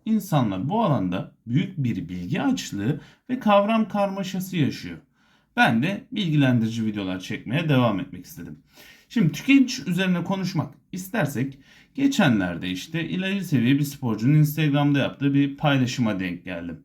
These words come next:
İsmini bilmiyorum. Denk gelirse kusuruma bakmasın ama videoda "Tükeniş budur." diyerek bir hareketi yapmaya başladı. Sonra "Tükendik mi?" dedi. Ardından devam etti tabii. Birkaç tekrar sonra tekrar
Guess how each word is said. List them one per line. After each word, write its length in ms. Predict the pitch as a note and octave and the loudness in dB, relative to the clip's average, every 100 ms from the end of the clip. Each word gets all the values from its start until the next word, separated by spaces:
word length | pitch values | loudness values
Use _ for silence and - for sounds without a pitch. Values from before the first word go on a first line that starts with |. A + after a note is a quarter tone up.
| _ _ - | _ _ -12
İsmini 440 | E3+ - E3 D#3+ D#3 | -10 -2 4 6 8
bilmiyorum. 560 | D3 G#2 G2 D#3 - - - | 6 6 2 0 -2 -10 -8
Denk 240 | - B2 | -4 -4
gelirse 560 | F2+ F#2 - D#3 D3 C#3 | -4 -8 -4 0 2 0
kusuruma 460 | - - B2 A#2 A#2 | -12 -8 -2 0 0
bakmasın 460 | B2 - F#2 A2+ D3 | 0 -2 -10 -4 0
ama 320 | C3+ B2 - - _ _ A#3+ | 2 0 -4 -16 _ _ 6
videoda 600 | B3+ C#3+ - C#3 G#3+ - | 6 8 4 4 0 -6
"Tükeniş 560 | - C4+ C4+ C4+ - C4 | -6 2 4 4 -2 -4
budur." 380 | G#3 D3+ A2+ | 0 2 0
diyerek 500 | A2+ G#3+ E3 C3+ - _ _ - | 0 2 2 0 -4 _ _ 2
bir 120 | C4+ | 6
hareketi 500 | F3 D3 C3 C#3 - | 6 6 2 0 0
yapmaya 420 | F3+ D3+ B2 A2 G2 | -2 0 0 2 0
başladı. 560 | F#2 - F#2+ E2+ D2+ _ _ _ _ | -4 -8 -10 -10 -14 _ _ _ _
Sonra 600 | - C4+ A3+ B2 D3 - - | 0 4 6 6 2 -2 -2
"Tükendik 560 | B3+ D4+ C#4 C4+ C#4 | 0 2 4 4 4
mi?" 160 | C#3+ B2 | 4 4
dedi. 320 | G2 E2+ D2+ _ _ _ - | 2 -4 -10 _ _ _ 0
Ardından 580 | A3+ C3+ G#2 C#3 F#3+ | 2 2 2 0 2
devam 340 | D#3+ D3 B2 G2 | 2 4 4 2
etti 280 | F2+ - - | -4 -12 -14
tabii. 300 | F2 C#3 A3+ - - _ - | -8 -6 -8 -14 -20 _ -14
Birkaç 320 | E3+ G#3 G#3 - | -8 0 0 0
tekrar 400 | G3 - F3 F3+ | -4 -4 -4 -2
sonra 380 | F#3+ F3+ F3 | 0 0 0
tekrar 520 | - F#3 F3+ E3+ E3 | 0 0 0 -2 -2